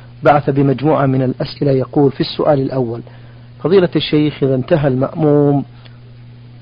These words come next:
من الصلاة في التشهد الأول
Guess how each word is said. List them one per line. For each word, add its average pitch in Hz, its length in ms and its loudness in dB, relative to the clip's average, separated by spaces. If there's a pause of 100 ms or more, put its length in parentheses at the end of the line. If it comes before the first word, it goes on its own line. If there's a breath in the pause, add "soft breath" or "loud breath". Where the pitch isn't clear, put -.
(320)
من 156 160 4
الصلاة 135 520 2 (420)
في - 80 -8
التشهد 139 640 0
الأول 123 500 0